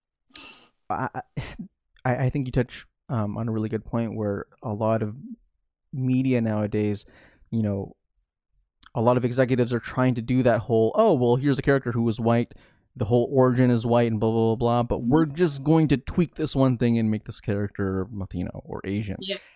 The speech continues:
Speaker 2: And sometimes you do get this feeling of, like, "Okay, cool, I get to see the representation, but, like, does the
Speaker 1: Right.
Speaker 2: story feel true and authentic to that group of people?"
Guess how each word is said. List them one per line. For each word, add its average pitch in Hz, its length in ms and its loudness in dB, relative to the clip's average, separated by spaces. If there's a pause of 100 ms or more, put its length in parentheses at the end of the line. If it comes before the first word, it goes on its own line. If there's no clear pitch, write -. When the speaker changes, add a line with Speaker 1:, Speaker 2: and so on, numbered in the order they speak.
(120)
Speaker 2:
And 110 400 2
sometimes 143 400 0
you 123 80 -2
do 143 240 0
get 131 200 0
this - 140 -10
feeling 110 360 0
of, 98 160 -4
like, 101 160 -4
"Okay, 113 280 -4
cool, 131 500 2
I 113 100 2
get - 180 -6
to 104 80 -4
see 165 640 -2
the 156 140 6
representation, 107 800 -2
but, 104 160 2
like, 98 300 -2 (360)
does 117 160 0
the 120 160 0
Speaker 1:
Right. 214 80 0
Speaker 2:
story 139 640 2 (240)
feel 120 280 2
true 135 480 2
and 110 100 4
authentic 107 600 0 (140)
to 117 300 2
that 98 280 -6 (320)
group 107 180 0
of 101 80 0
people?" 101 440 -6